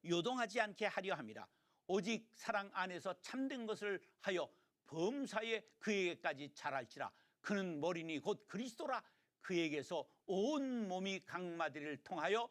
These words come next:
어, 도움을 얻음으로 연결되고,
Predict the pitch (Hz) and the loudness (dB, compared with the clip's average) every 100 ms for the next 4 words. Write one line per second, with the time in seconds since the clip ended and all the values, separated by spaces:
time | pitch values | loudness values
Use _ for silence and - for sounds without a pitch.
0 | - _ - 170 - 220 269 285 214 127 | -8 _ -2 -2 2 4 4 4 2 0
1 | - _ 139 135 131 135 123 127 208 254 | -8 _ -4 -2 -2 -4 -2 0 0 0
2 | _ _ - 135 214 294 269 185 143 127 | _ _ -8 0 4 4 4 2 -2 -2
3 | 110 | -10